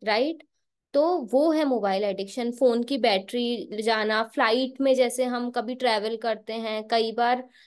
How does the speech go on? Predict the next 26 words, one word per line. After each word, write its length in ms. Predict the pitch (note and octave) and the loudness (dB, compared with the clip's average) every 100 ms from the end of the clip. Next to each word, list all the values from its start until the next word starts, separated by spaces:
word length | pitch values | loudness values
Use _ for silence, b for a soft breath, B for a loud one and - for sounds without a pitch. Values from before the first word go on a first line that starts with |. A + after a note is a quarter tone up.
| _ | _
हम 180 | B3 B3+ | -4 -2
एक 240 | A#3 C4 C4+ | 0 0 2
ऐसी 300 | B3 A#3 D4 | 2 0 -4
सिचुएशन 580 | C4+ C4 A#3 A3 B3+ | -4 -2 0 0 -2
में 180 | B3 B3+ | -4 -2
आ 100 | B3+ | -2
जाते 320 | A#3+ A#3 A#3 | 0 -2 -4
हैं 240 | B3 B3+ B3+ | -4 -2 -2
जहाँ 440 | B3 A#3 B3 D4+ | 0 0 0 -2
हम 160 | C#4+ C4 | -2 -4
मोबाइल 520 | C#4 B3 G3+ G3+ A#3 | -4 -4 -2 -2 -2
यूज 280 | B3 B3+ B3 | -4 -6 -4
करना 360 | - A3+ A#3 | -4 -2 -2
हमारे 340 | C4 A#3+ G#3 A3+ | -2 -2 -4 -4
लिए 340 | B3+ C#4+ C#4+ - | -2 -2 -4 -6
ईजी 340 | A3 G#3 C4+ | -4 -4 -4
सिचुएशन 640 | C4+ B3+ G#3+ G#3+ G#3+ A#3 G#3+ | -4 -4 -2 -2 -2 -6 -6
नहीं 240 | A3+ F#3+ F3+ | -6 -4 -4
है। 80 | F3 | -4
अगर 300 | G#3 D4 C#4 | 0 0 2
वहां 340 | B3 A#3 A#3 | 2 4 2
भी 120 | C#4 | 2
हम 140 | E4 E4+ | 0 0
कोशिश 500 | C#4 B3 - D#4 - | 0 0 0 -6 -2
करते 380 | C#4 A3 - | -4 -4 -6
हैं 300 | A#3+ A3+ F#3 | -4 -2 -4